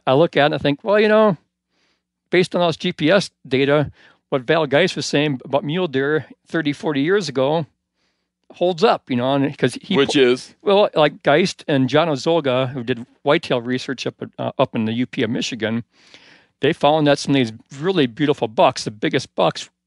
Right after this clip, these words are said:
Speaker 1: were what I think, I think Geist called them shirkers. They would come out and they didn't wanna get their ass kicked.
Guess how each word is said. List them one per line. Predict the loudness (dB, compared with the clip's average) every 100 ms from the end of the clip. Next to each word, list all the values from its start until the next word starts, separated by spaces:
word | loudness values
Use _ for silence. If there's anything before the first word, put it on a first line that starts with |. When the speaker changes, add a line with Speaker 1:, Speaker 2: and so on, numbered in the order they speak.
| -10
Speaker 1:
were | -4 -2
what | -2 -2
I |
think, | -2 -4 _ -4
I |
think | -4 -4 -14 -12 0
Geist | 2 2 -2
called | -2 -2
them | -2 -4 _ -12
shirkers. | -4 0 -2 -4 -14 -12 -12 -14 _ _ _ _ -4
They | -2
would | 0 -2 -6
come | -4 0 4
out | 2 2 _ _ _ _ _ _ _ _ _ -2
and | 0 2
they | 2
didn't | 2 0 0
wanna | -4
get | -2 -6
their | -4
ass | -4 -4
kicked. | 0 -2 -2